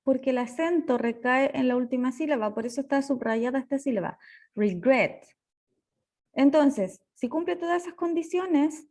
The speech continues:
vamos a hacer lo mismo que hicimos en la regla número cuatro, de repetir la última letra más E D.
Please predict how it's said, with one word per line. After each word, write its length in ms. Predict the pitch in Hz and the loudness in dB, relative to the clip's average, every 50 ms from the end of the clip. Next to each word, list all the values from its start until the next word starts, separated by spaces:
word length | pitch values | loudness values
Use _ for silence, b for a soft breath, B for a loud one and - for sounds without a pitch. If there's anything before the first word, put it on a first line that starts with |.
| _ _ _ _ _ _ _ | _ _ _ _ _ _ _
vamos 360 | - 262 254 285 285 269 262 262 | -4 0 2 4 4 4 4 4
a 40 | |
hacer 500 | 254 247 - 285 285 294 294 294 - - _ _ _ _ _ _ _ | 2 2 2 2 2 2 2 -2 -8 -16 _ _ _ _ _ _ _
lo 300 | - 254 254 262 254 247 | -4 0 0 0 0 0
mismo 320 | 247 262 277 277 302 294 | 2 2 2 2 2 0
que 80 | 285 294 | 0 -2
hicimos 380 | 277 285 - 285 277 277 294 | -6 -6 -4 -2 -2 0 2
en 80 | 294 285 | 2 0
la 80 | 277 269 | 0 0
regla 240 | 262 262 254 254 | -2 -4 -4 -4
número 400 | 247 254 254 254 240 240 240 240 | -4 -4 -4 -4 -4 -4 -4 -2
cuatro, 340 | 240 285 285 262 262 208 196 | 0 0 0 0 0 -2 -2
de 100 | 190 202 | -2 -2
repetir 440 | 202 202 202 190 196 190 202 220 233 | -4 -4 -4 -6 -6 -4 -4 -2 0
la 80 | 247 247 | 0 0
última 280 | 262 254 277 269 269 | 0 0 0 0 2
letra 300 | 269 277 285 285 - 311 | 2 2 0 0 0 -2
más 220 | 285 269 269 254 - | 0 0 -2 -2 -4
E 60 | 254 | -4
D. 240 | 220 202 160 - | -4 -4 -4 -6